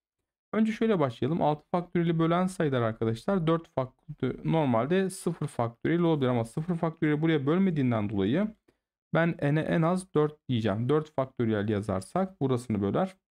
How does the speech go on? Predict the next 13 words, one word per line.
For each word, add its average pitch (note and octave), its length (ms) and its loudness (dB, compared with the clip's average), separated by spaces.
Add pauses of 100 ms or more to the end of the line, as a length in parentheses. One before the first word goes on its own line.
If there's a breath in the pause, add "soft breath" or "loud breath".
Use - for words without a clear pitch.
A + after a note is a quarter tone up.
(640)
Bu A#2+ 120 -2
katı C3 300 -4
da D#3+ 160 -2
burayı C3+ 200 2
da G#2 140 0
bölmüş G2+ 320 -2
olduğu A2 200 -2
için F#3+ 180 -2
sıkıntı B2 400 -4
yok. - 160 -2
N'e D#3 220 0
beş F3+ 260 0
diyebilirim. F#3+ 440 0